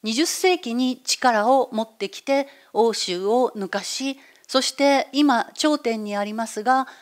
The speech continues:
中国やインドに抜かされようとしています。二十世紀にアメリカはなぜ覇権を、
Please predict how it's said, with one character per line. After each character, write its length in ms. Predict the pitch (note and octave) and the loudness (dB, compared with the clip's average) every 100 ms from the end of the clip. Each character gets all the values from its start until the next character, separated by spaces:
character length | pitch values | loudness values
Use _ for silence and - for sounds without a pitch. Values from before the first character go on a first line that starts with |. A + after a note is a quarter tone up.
| _ | _
中 220 | - B3+ G#3+ | -6 -4 -4
国 280 | G#3 A#3+ | -6 -2
や 260 | B3+ C4 A#3+ - _ | 0 2 0 -10 _
イ 140 | - B3 | -6 -4
ン 100 | G#3+ | -4
ド 120 | F3+ | -6
に 260 | G#3+ B3 G3+ | -6 -6 -6
抜 80 | |
か 140 | G#3 A3 | -4 -2
さ 120 | A3 | -2
れ 120 | A3 | -2
よ 140 | G#3+ G3 | -2 -4
う 40 | |
と 140 | A3+ | -6
し 80 | B3 | -8
て 100 | G#3+ | -8
い 80 | F#3+ | -10
ま 140 | E3+ | -12
す。 160 | F#3 - _ _ _ _ G#3+ | -14 -20 _ _ _ _ -6
二 100 | A3 | -2
十 120 | C#4 | -2
世 300 | - F4 E4+ | 0 2 2
紀 140 | B3 | -2
に 160 | A3 F#3+ | -2 -2
ア 60 | |
メ 120 | G3+ B3 | 0 -2
リ 100 | A#3 | 2
カ 160 | G#3 | 2
は 240 | B3+ C4 B3+ - _ | 4 4 0 -12 _
な 140 | C4+ | 0
ぜ 120 | F4+ E4+ | 2 2
覇 200 | A#3 A3+ | 2 2
権 320 | A#3+ A#3 A#3+ | 0 2 2
を、 240 | A#3 A3 | 2 2